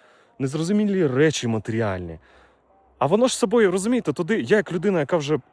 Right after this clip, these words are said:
помирала і має там другий шанс на життя,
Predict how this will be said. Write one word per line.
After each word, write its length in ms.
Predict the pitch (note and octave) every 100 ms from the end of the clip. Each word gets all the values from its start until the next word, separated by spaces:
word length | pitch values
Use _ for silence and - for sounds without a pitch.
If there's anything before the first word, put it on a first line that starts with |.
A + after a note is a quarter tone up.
| _ _ _
помирала 520 | G3+ G3+ G#3+ C4 E3 A2
і 140 | A#2+
має 180 | D#3 C3
там 140 | C#3
другий 260 | B2+ D3+ C#3+
шанс 280 | - B2 C3
на 80 |
життя, 400 | A2 B2+ - F#2+